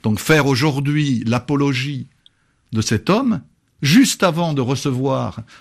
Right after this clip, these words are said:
le Premier ministre israélien, ça en dit long quand même sur les rapports assez complexes, non pas entre antisionisme et antisémitisme, mais entre sionisme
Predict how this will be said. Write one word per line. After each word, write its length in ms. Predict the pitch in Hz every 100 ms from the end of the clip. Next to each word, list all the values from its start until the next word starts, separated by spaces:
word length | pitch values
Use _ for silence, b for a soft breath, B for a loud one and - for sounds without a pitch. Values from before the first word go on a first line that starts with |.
| B
le 80 | 113
Premier 300 | 120 120 123
ministre 420 | 120 135 127 120
israélien, 560 | 104 101 104 131 233 -
ça 160 | 135
en 100 | 120
dit 160 | 117 131
long 200 | 175 180
quand 140 | 139
même 300 | 147 185 190 - B B B
sur 220 | - 156
les 80 | 160
rapports 400 | 156 156 190 180
assez 240 | 160 - 202
complexes, 600 | 180 139 190 214 - 170
non 200 | 185 175
pas 160 | 196
entre 280 | 180 147 151
antisionisme 840 | 147 151 156 165 156 175 156 135
et 20 | 131
antisémitisme, 880 | 127 143 143 127 131 208 220 170
mais 140 | 135 135
entre 260 | 131 -
sionisme 720 | 127 165 175 180 226 180 185